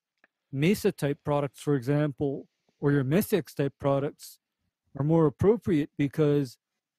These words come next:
those products can be formulated into extremely small sized granules. Like, for example, Kenny, you know your small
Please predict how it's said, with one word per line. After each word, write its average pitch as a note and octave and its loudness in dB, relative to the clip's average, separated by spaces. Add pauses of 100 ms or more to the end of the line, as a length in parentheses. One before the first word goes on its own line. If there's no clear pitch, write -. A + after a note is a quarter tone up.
those F#3+ 2
products E3 -2
can E3+ -2
be D#3+ -4 (600)
formulated D#3 0 (160)
into D3 0 (800)
extremely F#3 -2
small E3+ -2
sized D#3 -2
granules. D#3+ 2
Like, C#3 -4
for D#3 -2
example, E3 0 (100)
Kenny, F3+ 0 (400)
you D#3 0
know F#3+ 4
your G3 4
small F3 0